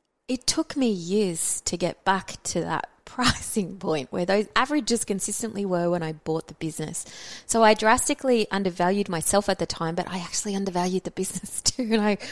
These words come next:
brought everything down and then spent the next couple of years having to bring it back up. And then w-, did the same thing, guys, when I started in the portrait space. So when I bought my, when I opened my beautiful studio up in the Sunshine Coast, when I was consistently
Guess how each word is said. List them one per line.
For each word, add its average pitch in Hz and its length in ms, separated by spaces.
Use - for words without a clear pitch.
brought 254 200
everything 262 400
down 190 260
and 175 100
then 175 140
spent - 320
the 202 80
next 196 220
couple 190 260
of 175 140
years 190 160
having 170 200
to - 100
bring 165 180
it - 80
back 165 200
up. 175 220
And 262 180
then 302 440
w-, 277 140
did 294 160
the 320 80
same 311 260
thing, 349 240
guys, 226 320
when 226 100
I 254 60
started 277 560
in 233 180
the 214 60
portrait - 460
space. 180 300
So 262 100
when 269 100
I 277 100
bought 269 380
my, 240 220
when 226 140
I 233 220
opened 254 260
my 240 140
beautiful 226 460
studio 233 720
up 202 180
in 202 240
the 214 100
Sunshine 254 440
Coast, 214 500
when 240 140
I 233 120
was 226 300
consistently 233 1000